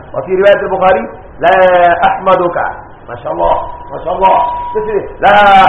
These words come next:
أحمدك اليوم بشيء أفضته لله عز وجل". سمعت له. سمعت له.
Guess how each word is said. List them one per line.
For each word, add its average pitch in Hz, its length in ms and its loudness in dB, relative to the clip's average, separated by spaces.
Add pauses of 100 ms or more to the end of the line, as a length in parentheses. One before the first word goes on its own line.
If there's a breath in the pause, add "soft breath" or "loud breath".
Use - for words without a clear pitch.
(100)
أحمدك 233 500 0 (580)
اليوم 220 280 2 (120)
بشيء 196 280 0
أفضته 190 420 -2
لله 175 200 -2
عز 170 160 2
وجل". 156 340 -2 (1500)
سمعت 185 340 0
له. - 120 -8 (1200)
سمعت 254 300 2
له. 285 260 4